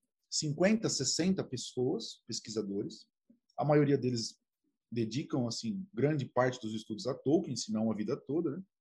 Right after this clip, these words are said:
E eles produzem assuntos diferentes todos os anos sobre os mesmos temas e publicam.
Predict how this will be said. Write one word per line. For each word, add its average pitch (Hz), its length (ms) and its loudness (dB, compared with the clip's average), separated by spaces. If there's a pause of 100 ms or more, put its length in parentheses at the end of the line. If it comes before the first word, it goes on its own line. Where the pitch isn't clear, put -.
(420)
E 262 80 0
eles 240 220 0 (320)
produzem 160 580 4 (300)
assuntos 233 540 2
diferentes 185 640 2 (160)
todos 214 480 10
os 214 140 4
anos 180 440 2 (240)
sobre 180 320 2
os 214 100 -2
mesmos 143 420 2
temas - 480 -4 (420)
e - 80 -2
publicam. 233 500 0